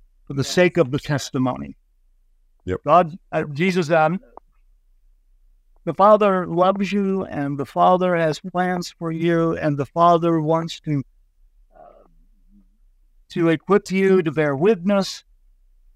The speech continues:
Speaker 1: and with this, you can do that. But if I heal you, it's not,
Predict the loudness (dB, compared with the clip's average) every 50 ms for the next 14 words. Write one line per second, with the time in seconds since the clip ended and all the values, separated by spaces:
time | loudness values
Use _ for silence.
0 | _ _ -8 -6 -4 -4 -2 -2 -2 -4 -4 -6 -4 0 2 2 2 2 0 -6
1 | -10 -14 -16 -18 -20 _ _ _ _ _ _ _ _ _ _ _ _ _ _ _
2 | _ _ _ _ _ _ -10 -6 -4 -2 0 0 0 2 2 0 2 0 -2 -4
3 | -6 -8 _ _ _ _ _ _ _ _ _ _ _ _ _ -20 _ _ _ -8
4 | -2 -2 0 2 2 0 0 0 0 -2 -2 -2 -2 -2 -2 -4 -4 -6 -8 -10
5 | -8 -4 0 0 0 0 -2